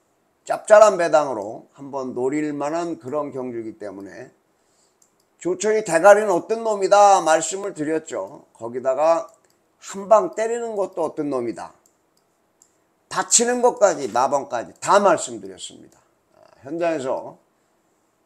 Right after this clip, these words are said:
별 이상 없으면 이 수요 프레시 라이브 내용 그대로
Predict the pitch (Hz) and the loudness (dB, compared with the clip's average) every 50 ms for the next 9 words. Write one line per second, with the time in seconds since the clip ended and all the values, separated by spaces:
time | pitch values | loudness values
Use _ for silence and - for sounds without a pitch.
0 | _ _ _ _ _ 139 156 175 165 139 143 156 139 196 202 190 180 160 143 - | _ _ _ _ _ -4 -2 -2 -2 -4 -6 -2 2 4 4 4 4 2 0 0
1 | - - 165 185 202 190 160 120 92 - - _ _ _ _ _ _ - - - | -2 -6 -4 -2 0 0 0 -2 -4 -10 -16 _ _ _ _ _ _ -20 -20 -18
2 | - - - 190 208 214 202 185 190 - - 214 226 233 226 226 - - 208 214 | -16 -12 -8 -6 -4 -2 -4 -4 -6 -10 -10 -6 -6 -4 -4 -4 -6 -6 -8 -8
3 | 214 202 190 185 165 165 160 170 165 160 175 160 147 147 147 147 143 143 - _ | -6 -2 0 2 2 4 2 0 -2 -4 -6 -6 -4 -4 -4 -4 -6 -8 -12 _
4 | - 98 101 160 208 226 220 202 139 - - - | -14 0 4 4 6 8 8 6 6 4 0 -8